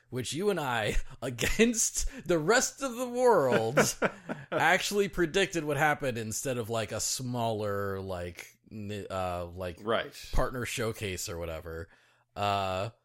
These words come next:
Speaker 1: a Pokemon Direct
Speaker 2: Mm-hmm.
Speaker 1: with, uh, with several fairly large, well, a couple fairly large Pokemon announcements, and, uh, the announcement and release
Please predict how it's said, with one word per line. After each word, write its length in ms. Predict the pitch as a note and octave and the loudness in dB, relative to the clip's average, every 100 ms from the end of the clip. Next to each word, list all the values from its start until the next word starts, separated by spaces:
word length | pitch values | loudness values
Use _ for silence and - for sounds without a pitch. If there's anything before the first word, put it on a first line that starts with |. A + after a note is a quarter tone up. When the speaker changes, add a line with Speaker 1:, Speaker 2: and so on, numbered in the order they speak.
| _ _ _ _ _ - | _ _ _ _ _ -6
Speaker 1:
a 140 | B2+ | -4
Pokemon 680 | - - C4+ - F3+ A2 F#2+ | 4 6 6 4 0 0 -2
Direct 500 | F2+ F2+ E2 E2+ - | -4 -4 -2 -4 -6
Speaker 2:
Mm-hmm. 300 | - A2 G2+ | -8 -8 -6
Speaker 1:
with, 160 | A2 A2 | -4 -2
uh, 580 | A2 G2+ F#2+ F#2 F#2 F#2 F#2+ | -2 -2 -2 -2 -4 -6 -10
with 200 | G2 G2+ | -10 -10
several 680 | - C3 G#2 G#2 G2 F#2 F#2 - | -8 -6 -4 -4 -2 -4 -8 -6
fairly 320 | A#2 G#2+ G2+ | -4 -4 -4
large, 580 | F#2+ F#2 F2+ F2 - - _ _ - | -4 -4 -6 -8 -12 -14 _ _ -6
well, 100 | B2+ | -6
a 40 | C3+ | 0
couple 340 | F3 D#3+ C#3 | 0 2 0
fairly 320 | - C#3 C3 | 0 0 0
large 260 | A#2 G#2+ F#2+ | -2 -4 -4
Pokemon 360 | G#2+ G#2 F#2+ F2+ | -6 -6 -8 -8
announcements, 600 | F2 F2 - F#2 F2 - - _ - | -8 -10 -10 -10 -10 -12 -16 _ -6
and, 680 | F3 D#3 C3 C3 B2+ A#2+ - _ _ _ - | -2 0 0 -2 -4 -6 -10 _ _ _ -4
uh, 300 | A#2 A2 G#2 | 0 2 0
the 680 | G#2 G2+ C3+ D#3 C#3+ C#3 C3 _ _ - | -4 -8 -8 -6 -4 -4 -6 _ _ -8
announcement 520 | A2+ C#3 D#3+ E3+ D#3+ | -4 -2 -2 -4 -8
and 280 | - E3 F#3+ | -8 -8 -4
release 720 | F#3+ F#3+ G#3+ A#3 B2 A2+ - | -4 -4 -4 -4 -2 0 -2